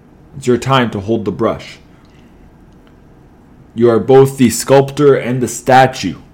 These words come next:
I'm using a whole <laughs> bunch of, uh, weird metaphors that I've heard in the past. But essentially, that's, that's all true, though. Right? It's time for you to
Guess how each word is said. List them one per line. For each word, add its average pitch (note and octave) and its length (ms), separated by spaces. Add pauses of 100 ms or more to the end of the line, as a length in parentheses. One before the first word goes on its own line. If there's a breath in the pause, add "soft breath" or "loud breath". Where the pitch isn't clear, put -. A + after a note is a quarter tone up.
(1000)
I'm A2+ 120
using A#2+ 180
a A#2 60
whole C#3+ 280
<laughs> - 180
bunch F3 380
of, B2+ 280
uh, A2 340 (800 loud breath)
weird B2 440
metaphors B2 680
that A2+ 120
I've G#2+ 120
heard A2 120
in G2 80
the G2+ 60
past. F#2 420 (640 loud breath)
But - 420
essentially, F3 460
that's, - 580 (480)
that's C3 240
all D#3 120
true, B3 260
though. - 260 (1160)
Right? B2 140
It's C#3 120
time D#3+ 280
for F3 80
you D3+ 440 (560 soft breath)
to B2+ 480